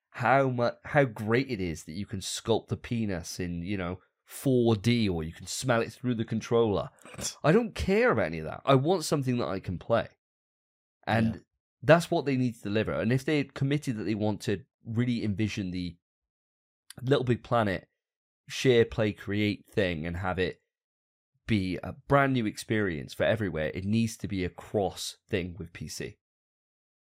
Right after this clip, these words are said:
Speaker 1: It needs to straight out the gate. Otherwise, there's, there's no legs for this. For anything like this, it just will not live. It needs to be able to get onto P C so people can just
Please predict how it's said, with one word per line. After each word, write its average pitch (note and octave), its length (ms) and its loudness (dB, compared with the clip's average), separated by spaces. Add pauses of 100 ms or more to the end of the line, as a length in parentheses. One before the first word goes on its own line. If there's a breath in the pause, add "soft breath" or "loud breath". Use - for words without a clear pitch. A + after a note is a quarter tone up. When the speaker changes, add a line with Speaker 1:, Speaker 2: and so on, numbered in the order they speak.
(300)
Speaker 1:
It G#2 140 -2
needs A#2+ 260 2
to F2 100 -6
straight - 260 -8
out E2+ 60 -12
the E2 60 -8
gate. - 340 -14 (460)
Otherwise, F#2 360 0
there's, F2 180 -4
there's F2+ 180 -8
no E2+ 120 -6
legs - 260 -10
for - 120 -16
this. - 340 -20
For A2 80 4
anything G#2+ 420 0
like - 200 -16
this, - 200 -12
it E2 60 -10
just F2 240 -8
will F#2+ 180 2
not D2 180 -8
live. - 220 -16 (540)
It F2 120 -4
needs G2+ 260 0
to E2 100 -12
be G2 120 0
able F2 160 -2
to E2+ 300 -4 (380 soft breath)
get A#2+ 160 6
onto A2+ 260 -4
P F#2+ 180 -10
C E2 380 -6 (240)
so - 160 -6
people F2 320 -6
can - 160 -16
just - 160 -12